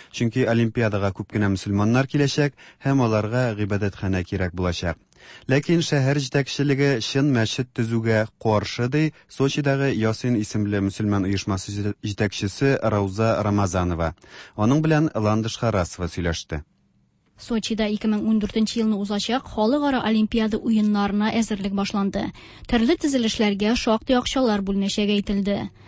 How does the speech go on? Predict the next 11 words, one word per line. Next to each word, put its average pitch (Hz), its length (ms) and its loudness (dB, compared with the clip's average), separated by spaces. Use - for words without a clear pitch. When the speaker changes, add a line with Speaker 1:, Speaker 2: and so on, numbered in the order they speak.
Speaker 2:
Сочида 220 380 0
яшәүче 214 480 0
мөселманнар 214 560 2
да 277 80 2
мәчет 254 400 2
төзеләчәгенә 208 580 0
ышана. 208 440 -2
Ник 226 180 2
дигәндә, 226 380 2
халыкара 202 500 0
чарага 202 540 -2